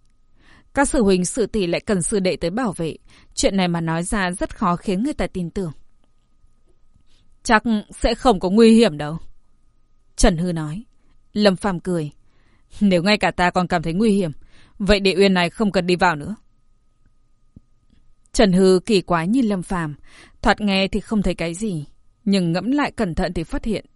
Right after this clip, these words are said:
tiểu tử này đang khoe khoang. Loại khoe khoang này không phải là cố gắng khoe khoang, mà là thật sự có thực lực như vậy. Khó làm. "Vậy được, người nhớ chú ý an toàn,"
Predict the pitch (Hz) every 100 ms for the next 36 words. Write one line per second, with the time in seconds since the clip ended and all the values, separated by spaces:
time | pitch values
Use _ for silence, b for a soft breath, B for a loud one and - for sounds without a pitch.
0 | - 226 175 185 165 170 165 165 - 208
1 | 175 214 180 190 165 160 - _ _ _
2 | _ _ _ _ b b b b b b
3 | 208 208 - 208 214 196 180 175 165 247
4 | 208 175 160 - 180 185 180 190 320 240
5 | - 175 165 - B B 208 185 175 -
6 | 190 - 254 - - 170 - - 226 -
7 | 175 165 156 _ _ _ _ _ _ _
8 | - - 165 147 240 214 147 - - _
9 | _ _ _ _ _ - 180 208 - 170
10 | - - _ _ _ _ 208 202 202 185
11 | 185 202 220 190 180 233 269 196 160